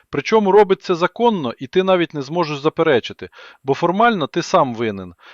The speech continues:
Хоча насправді про це ніхто тебе не попередив, а суми можуть сягати п'ятдесяти тисяч гривень і більше,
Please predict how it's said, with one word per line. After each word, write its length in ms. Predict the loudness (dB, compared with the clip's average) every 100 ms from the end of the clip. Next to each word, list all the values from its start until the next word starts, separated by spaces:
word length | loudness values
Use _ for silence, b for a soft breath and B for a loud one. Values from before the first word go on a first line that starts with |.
| B
Хоча 280 | -4 0 2
насправді 540 | 0 2 2 2 0
про 160 | -6 -4
це 200 | -2 -4
ніхто 300 | -4 -2 0
тебе 240 | 0 -2
не 100 | -2
попередив, 640 | -4 -2 0 0 -2 -8 -8
а 80 |
суми 340 | -8 -4 -2 -2
можуть 300 | -2 -4 -6
сягати 400 | -4 0 0 -2
п'ятдесяти 680 | -8 -2 -2 -2 -6 -10
тисяч 340 | -10 -10 -8 -6
гривень 380 | -2 -2 -2 -6
і 100 | -12
більше, 520 | -10 -8 -8 -8 -12